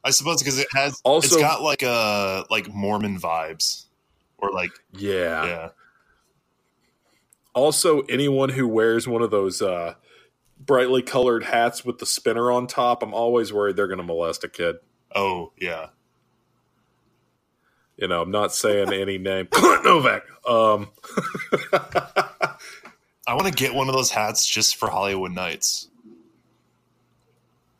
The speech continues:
Speaker 2: You are welcome to. I'm probably gonna bring, uh, currently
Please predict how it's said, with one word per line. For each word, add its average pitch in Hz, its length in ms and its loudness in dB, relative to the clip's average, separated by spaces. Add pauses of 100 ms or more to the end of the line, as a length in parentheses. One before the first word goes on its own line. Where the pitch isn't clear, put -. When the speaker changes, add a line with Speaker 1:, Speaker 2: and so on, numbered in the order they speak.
(840)
Speaker 2:
You 120 200 2
are 110 260 2
welcome 104 380 0
to. 98 200 0
I'm 95 80 -2
probably 113 320 2
gonna 107 160 -2
bring, 101 500 -6 (140)
uh, 101 300 -6
currently 120 720 -4